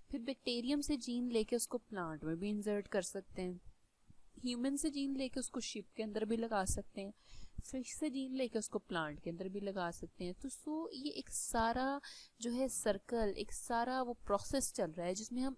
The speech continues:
एक organism से जीन को उठा रहे हैं और उसको दूसरे organism के अंदर लगा रहे होते हैं।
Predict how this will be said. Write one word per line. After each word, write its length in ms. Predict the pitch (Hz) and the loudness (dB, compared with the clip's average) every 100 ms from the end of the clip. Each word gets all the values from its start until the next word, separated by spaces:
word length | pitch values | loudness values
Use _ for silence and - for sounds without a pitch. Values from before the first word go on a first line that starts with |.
| - | -2
एक 260 | 254 285 | 0 6
organism 540 | 285 269 262 254 247 247 | 8 8 4 0 0 0
से 140 | 277 | 0
जीन 260 | 220 208 208 | -2 -4 0
को 100 | 247 | 2
उठा 320 | 240 220 175 | 2 0 -2
रहे 100 | 190 | 0
हैं 60 | 233 | -2
और 60 | |
उसको 200 | 220 254 | -2 -2
दूसरे 360 | 202 185 - 208 | 0 -2 0 2
organism 500 | 175 160 156 170 147 | 4 2 -2 0 -2
के 100 | 156 | -2
अंदर 180 | 147 147 | -8 -8
लगा 340 | 143 143 139 | -8 -8 -8
रहे 120 | 135 | -8
होते 200 | 127 - | -12 -14
हैं। 100 | 117 | -18